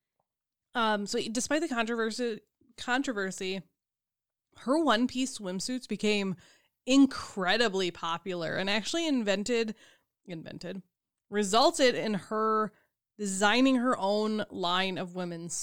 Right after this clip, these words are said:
swimwear called the Annette Kellerman's.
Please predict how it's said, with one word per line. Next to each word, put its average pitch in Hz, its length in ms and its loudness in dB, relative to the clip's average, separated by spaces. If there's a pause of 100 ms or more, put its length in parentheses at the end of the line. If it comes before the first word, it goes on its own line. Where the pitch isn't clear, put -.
(100)
swimwear 202 640 2 (220)
called 220 320 2
the 226 140 2
Annette 233 300 0
Kellerman's. 220 840 -10